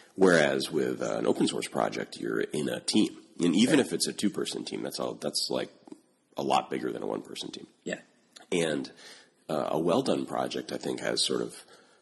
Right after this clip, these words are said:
Speaker 1: felt out through collaboration with the various contributors what the right things to test are.
Speaker 2: Mm-hmm.
Speaker 1: And, uh, I learned a lot about, uh, if I wanted to add a feature or fix a, I think it started with fixing a,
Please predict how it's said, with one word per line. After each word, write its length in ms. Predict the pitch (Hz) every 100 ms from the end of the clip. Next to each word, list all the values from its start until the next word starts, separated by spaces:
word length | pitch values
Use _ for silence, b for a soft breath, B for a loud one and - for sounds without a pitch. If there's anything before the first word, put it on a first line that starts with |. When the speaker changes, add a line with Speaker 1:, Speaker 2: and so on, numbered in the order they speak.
| _ -
Speaker 1:
felt 500 | - - 92 80 -
out 280 | 78 82 -
through 320 | - 60 55 57
collaboration 800 | - 55 57 64 62 - 58 57
with 160 | 58
the 60 | 58
various 360 | 57 52 50
contributors 640 | - - - 85 53 52 -
what 240 | 76 65
the 100 | -
right 280 | 60 57 -
things 320 | - 55 58
to 100 | -
test 440 | - - - - -
are. 320 | 58 69 139 - B B B
Speaker 2:
Mm-hmm. 160 | - - - - - 92
Speaker 1:
And, 560 | 90 80 76 78 - - -
uh, 380 | 76 65 60 - -
I 100 | -
learned 320 | 139 151 95 73
a 60 |
lot 520 | 64 67 82 76 62
about, 600 | - 62 62 57 53 - -
uh, 200 | - 58 -
if 140 | -
I 80 | 67
wanted 320 | 69 78 92
to 100 | -
add 200 | 60 64
a 100 | 62
feature 440 | - - 64 - 50
or 220 | 53 53
fix 520 | - - 82 80 - -
a, 560 | 64 60 53 50 50 - -
I 40 | -
think 120 | 50
it 60 | -
started 380 | - 80 76 58
with 120 | -
fixing 520 | - - - 60 55
a, 120 | 50